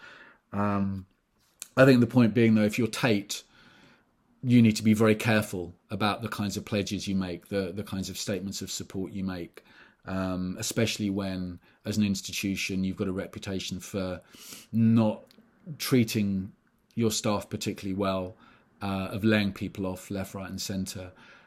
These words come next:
uh, and of being involved in, in all kinds of incredibly, uh, difficult situations, um, with, with not just existing staff, but, but also external partners,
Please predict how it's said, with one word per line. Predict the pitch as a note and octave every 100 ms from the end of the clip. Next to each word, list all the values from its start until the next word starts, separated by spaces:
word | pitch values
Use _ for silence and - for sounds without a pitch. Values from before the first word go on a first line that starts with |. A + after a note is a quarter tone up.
| _ -
uh, | G2 F#2+ F#2 F2+ F2+
and | A2+
of | G#2
being | - G#2
involved | F#2+ G#2 G2 F2+
in, | G2 F#2+ F#2+
in | G2+
all | G2+
kinds | F#2+ G2 F#2+ -
of | F#2 - -
incredibly, | G#2+ G#2 - A#2 G#2+ G2 G2+ F#2 F2 _ _ _ -
uh, | G2+ F#2+ E2
difficult | A#2+ A#2+ - G#2
situations, | - A2+ - G#2 G2+ F#2+ - F#2 F2+ E2+ - _ _ _ -
um, | F#2+ F#2 F#2 F#2 F#2 G#2
with, | A2+ G2 A2+
with | A2
not | A2 G#2+
just | G#2 F#2+ - _ _ -
existing | A2 - G#2 - F#2+
staff, | F#2 - G#2 F#2+ F2+ -
but, | G2 F#2 -
but | G#2
also | G2 F#2+ G2 F#2+
external | G#2 - G#2 G2 F2+
partners, | - G2+ F#2+ F#2+ F2 -